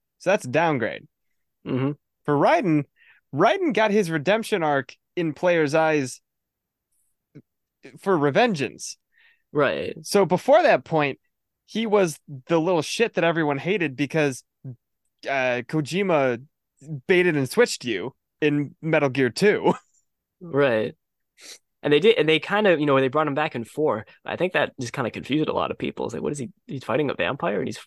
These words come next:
Speaker 2: hopping on a grasshopper? What is he doing?" <laughs>
Speaker 1: Yeah, and, like, that, that was kind of like, people were like, "Okay, you know, maybe not as bad," but Revengeance was really the, uh, the time where Raiden, like,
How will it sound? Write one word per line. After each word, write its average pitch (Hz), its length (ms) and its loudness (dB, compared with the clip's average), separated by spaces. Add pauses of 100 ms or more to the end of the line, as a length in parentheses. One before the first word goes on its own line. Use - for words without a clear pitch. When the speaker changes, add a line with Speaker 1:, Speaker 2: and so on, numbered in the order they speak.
Speaker 2:
hopping - 260 -8
on 110 80 -6
a 110 60 -6
grasshopper? 131 400 -4
What 151 80 -2
is 180 40 -6
he 156 80 -4
doing?" 156 320 -4
<laughs> 196 60 -10
Speaker 1:
Yeah, 247 320 2
and, 196 220 -4
like, 214 180 2
that, 220 240 0
that 247 120 0
was 247 140 -4
kind 208 220 -4
of 220 80 -12
like, 208 160 -4
people 214 240 -4
were 208 80 2
like, 196 180 0
"Okay, 202 360 -2
you 185 80 -6
know, 185 100 -4
maybe 190 220 -4
not 165 200 0
as 165 280 0
bad," 139 240 2
but 151 120 -2
Revengeance 208 600 -2
was 180 160 -4
really 202 240 4
the, 143 260 -2 (380)
uh, 78 80 -6 (420)
the 156 120 0
time 175 380 0
where 135 160 2
Raiden, 127 800 -2
like, 120 300 0